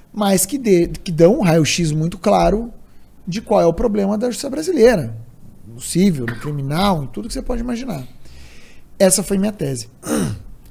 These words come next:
Como a economia po-, e a psicologia podem ajudar a salvar a tragé-, podem resolver a tragédia da justiça brasileira, aí pensando na tra-, na tragédia dos comuns e tal.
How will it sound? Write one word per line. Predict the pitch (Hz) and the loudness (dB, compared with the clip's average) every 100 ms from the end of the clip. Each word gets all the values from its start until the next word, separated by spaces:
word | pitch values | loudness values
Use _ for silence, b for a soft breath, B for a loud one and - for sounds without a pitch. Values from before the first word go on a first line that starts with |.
| - | -2
Como | 165 160 185 | 2 2 2
a | 185 | 2
economia | 185 185 175 147 147 | 0 -2 -2 -2 -2
po-, | 160 156 - | -4 -6 -4
e | 156 143 | -2 0
a | 135 | 0
psicologia | - - 165 147 131 147 165 | -4 0 2 2 2 0 0
podem | 160 147 156 | 0 -2 -4
ajudar | 147 156 143 147 | -6 -6 -6 -6
a | |
salvar | - 165 135 135 | -4 -4 -4 -6
a | |
tragé-, | 135 151 131 135 | -6 -6 -6 -6
podem | - 139 135 | -6 -6 -4
resolver | 151 147 135 | -2 -4 -4
a | 147 | -6
tragédia | 143 135 123 127 143 151 - B B B B B | -4 -4 -4 -4 -6 -10 -14 B B B B B
da | 139 139 | -6 -4
justiça | 147 151 127 156 | -4 -6 -6 -6
brasileira, | 147 160 160 143 156 | -4 -6 -4 -4 -2
aí | 139 | -4
pensando | 143 127 135 | -6 -8 -8
na | 139 | -8
tra-, | 143 - | -10 -8
na | 139 | -6
tragédia | 139 139 139 135 | -4 -4 -4 -6
dos | 131 - | -8 -6
comuns | 170 151 143 139 | -6 -4 -6 -8
e | 131 | -10
tal. | - | -12